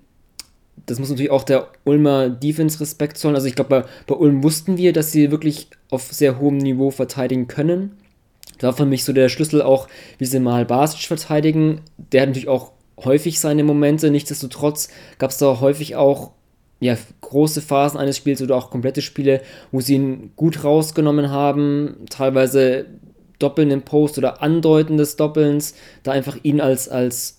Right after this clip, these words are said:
Passgeber herausnehmen, was ja auch wirklich eine große Gefahr ist, weil er einfach vom Low Post, vom High Post da als der, ne, die Offensivzentrale, der so auch die Schützen einsetzt. Das war ja auch, ähm, beide Mannschaften können ja viel, viel besser werfen, als sie das getan haben.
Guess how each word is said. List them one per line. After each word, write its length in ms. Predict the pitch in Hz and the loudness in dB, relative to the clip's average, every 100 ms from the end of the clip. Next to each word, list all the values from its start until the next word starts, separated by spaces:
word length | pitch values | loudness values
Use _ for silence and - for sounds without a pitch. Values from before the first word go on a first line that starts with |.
| _ | _
Passgeber 500 | - 156 - 156 151 | -6 -4 0 2 2
herausnehmen, 520 | 143 135 147 147 135 127 | 2 4 2 2 -4 -4
was 100 | 123 | -2
ja 80 | |
auch 220 | 139 135 143 | 0 -2 -2
wirklich 340 | 139 135 123 | -4 -4 -2
eine 160 | 139 123 - | -4 -4 -10
große 340 | 131 147 147 | -2 -2 0
Gefahr 380 | 143 135 139 131 | -2 0 0 -2
ist, 100 | 131 | 0
weil 140 | 127 127 | -2 0
er 160 | 135 | 0
einfach 340 | 127 139 131 - - - _ _ _ | 0 -2 -4 -12 -20 -20 _ _ _
vom 180 | 131 127 | -4 2
Low 200 | 135 143 | 4 4
Post, 280 | 143 139 - | 2 -4 -4
vom 220 | 127 127 | -6 0
High 140 | 135 | 0
Post 420 | 147 139 - - _ | 2 0 -2 -12 _
da 120 | 131 | 0
als 300 | 131 127 - | 2 0 0
der, 460 | 135 131 127 123 - - - 117 123 | 2 4 4 0 -6 -18 -20 -20 -14
ne, 440 | - 139 139 139 - - - | -6 -2 -2 -4 -12 -20 -20
die 260 | - 143 147 | -8 -2 0
Offensivzentrale, 1000 | 135 139 143 156 - 139 - 127 139 131 | 0 -2 -2 -4 -6 -10 -8 -4 -2 2
der 160 | 131 | 0
so 160 | 123 135 | 2 -2
auch 120 | 131 | -2
die 120 | 123 | -6
Schützen 400 | - 160 - 185 | -6 -6 -4 -6
einsetzt. 540 | 156 156 165 170 - - - - | -2 0 0 -2 -4 -16 -20 -14
Das 160 | - 135 | -6 -2
war 80 | |
ja 80 | 127 | 2
auch, 340 | 139 139 - - | 0 0 -8 -4
ähm, 260 | 123 123 | -2 0
beide 280 | 123 135 139 | 2 6 6
Mannschaften 600 | 127 131 135 - 131 120 | 4 -2 -6 -4 -4 -2
können 200 | 143 135 | -2 0
ja 100 | 123 | 0
viel, 220 | 123 135 | 0 -6
viel 160 | 131 123 | -2 0
besser 260 | 123 127 | 0 0
werfen, 240 | 120 127 135 | 0 -2 -2
als 140 | 127 | -6
sie 60 | 123 | -6
das 120 | 113 | -8
getan 400 | 104 - 123 139 | -12 -6 -4 -2
haben. 240 | 135 139 | -2 -4